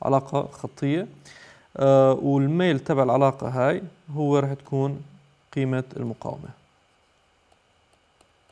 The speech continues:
رياضيًا من خلال المعادلات العلاقة هي V بتساوي R في I، يعني فرق الجهد بيساوي قيمة المقاومة مضروبة في قيمة التيار.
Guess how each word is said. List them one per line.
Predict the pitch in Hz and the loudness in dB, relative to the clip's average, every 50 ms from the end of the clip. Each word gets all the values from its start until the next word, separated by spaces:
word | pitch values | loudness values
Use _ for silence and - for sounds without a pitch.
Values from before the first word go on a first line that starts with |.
| _ _ _ _ _ _ _ _ _ _ _ _ _ _ _ _ _ _ _ _ _ _ _ _ _ _ _ _ _ _ _ _ _ _ _ _ _ _ _ _ _ _ _ _ _ _ _ _ _ 160 | _ _ _ _ _ _ _ _ _ _ _ _ _ _ _ _ _ _ _ _ _ _ _ _ _ _ _ _ _ _ _ _ _ _ _ _ _ _ _ _ _ _ _ _ _ _ _ _ _ 2
رياضيًا | 180 185 170 147 170 156 135 139 156 | 4 4 4 4 4 4 4 2 2
من | 180 185 160 143 143 | 0 -4 -6 -8 -6
خلال | - - 151 147 147 | -4 -2 0 2 2
المعادلات | 135 131 127 123 120 120 127 123 127 139 170 175 - | 2 2 0 -2 -2 0 0 2 4 4 2 2 0
العلاقة | 156 127 135 147 151 147 139 - 139 131 | 0 0 2 4 4 2 2 0 -4 -4
هي | 131 131 131 131 135 - | -2 -2 0 0 -2 -2
V | - - 131 139 | -4 -8 -6 -6
بتساوي | 139 123 123 117 - - 127 123 120 120 117 | -4 -4 -6 -8 -6 -4 -4 -4 -2 -2 -4
R | 117 | -4
في | - - 120 113 | -6 -6 -6 -4
I، | 120 139 160 165 156 | -4 -4 -4 -4 -4
يعني | 139 131 131 127 | -4 -4 -4 -6
فرق | 127 - 131 123 - | -8 -8 -8 -8 -8
الجهد | 131 120 123 131 135 139 127 | -8 -6 -4 -4 -4 -6 -6
بيساوي | 120 117 - 127 123 123 123 120 | -10 -10 -8 -6 -4 -4 -4 -6
قيمة | - - 143 131 127 - - | -6 -6 -6 -6 -6 -8 -8
المقاومة | 123 120 113 - 127 120 120 117 120 120 120 - - - _ _ _ - | -10 -8 -6 -4 -2 -2 -2 -4 -6 -10 -12 -16 -20 -20 _ _ _ -8
مضروبة | 135 127 120 127 123 120 120 | -8 -6 -4 -4 -4 -4 -6
في | 117 - - 120 | -6 -8 -8 -10
قيمة | 117 - - 120 117 117 120 120 120 - - - - - | -8 -6 -6 -4 -4 -4 -6 -6 -8 -12 -20 -14 -10 -10
التيار. | - - - - - - 107 - | -10 -10 -10 -14 -14 -14 -18 -20